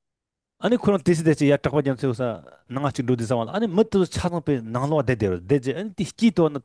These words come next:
둘로 깔고 있고, 이거 뭐지, 야, 랑지. 아니, 나 앞에, 아, 단다 깔았으나, 년신 탕라지, 버글 하시기로. 년신 탕라 인식사. 아니, 내 앞에 단다디 소복을 하도 소라. 아니, 내 연구 형이 그런 쪽 록바지, 아니, 나 교사 영화 드리려고 두사.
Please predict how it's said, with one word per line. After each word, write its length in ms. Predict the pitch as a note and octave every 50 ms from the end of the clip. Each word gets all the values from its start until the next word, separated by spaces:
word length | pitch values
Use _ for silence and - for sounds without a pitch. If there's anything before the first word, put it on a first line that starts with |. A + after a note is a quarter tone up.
| _
둘로 200 | - D3+ D#3+ F3
깔고 380 | D#3 - - F#3+ F#3 E3+ F3+ E3+
있고, 160 | C#3 - C#3+
이거 240 | C3 C3 B2+ A#2+ A#2+
뭐지, 340 | B2 D3+ E3 - D#3 C#3 B2+
야, 100 | C3+ C3+
랑지. 320 | B2+ B2 B2 A#2+ A2 - A2
아니, 160 | C#3 E3+ F3+
나 200 | D3+ C#3+ D#3 F3+
앞에, 220 | E3 C#3 D3 C3 - - _ _ _ _ _ _ _ _ -
아, 80 | G#2
단다 260 | G#2+ - A2+ A#2 A#2+ A2+
깔았으나, 760 | - A2 G2+ - A#2+ G#2+ G2+ G2+ G2 F#2+ F#2 F#2 F2+ F2 - C3
년신 340 | C3+ D3+ D3 B2+ D#3+ D#3
탕라지, 540 | C3 - C#3 C3 C3 A#2 - A#2 A2 A2 A2+ - -
버글 300 | D#3 D#3 B2+ C#3 B2+ A2
하시기로. 500 | G2+ C3 A2+ - G#2+ G2 F#2 F#2 F#2+ G2+
년신 260 | B2 D3 D3 E3+ E3+ -
탕라 240 | - - D3 D3 C#3+
인식사. 440 | C3 B2+ B2 - A2 F#2+ - G#2 F#2+
아니, 200 | C#3 D#3+ F3+ E3
내 160 | D3+ E3+ G3
앞에 240 | F#3 - - D3 C3+
단다디 420 | - C3 C3 C3 C3 A#2 B2 A#2+ - - - - - _ _
소복을 440 | - - D3+ B2+ E3 F3 D#3+ C#3+
하도 260 | A#2 - D#3 C#3+ C3+ B2+
소라. 280 | - C3 B2+ A#2 A2+
아니, 220 | A#2 C3+ D3+ C#3+ B2
내 200 | B2+ B2+ A#2+ A#2
연구 180 | A2 A2 A2+
형이 160 | A2 A2+ D3
그런 240 | D3+ - - D3 B2+
쪽 80 | A#2 A#2+
록바지, 400 | A2+ A2+ B2+ C#3+ B2 A2 A#2 A2+
아니, 140 | A#2+ D3+ D3
나 120 | C3 A#2
교사 380 | - - A#2+ G#2+ G2 - G2+ G2
영화 180 | F#2+ F#2 F#2
드리려고 400 | F#2 - A#2 C3+ B2 G#2 F#2 F2
두사. 300 | E2+ A#2 A#2 - F2+ -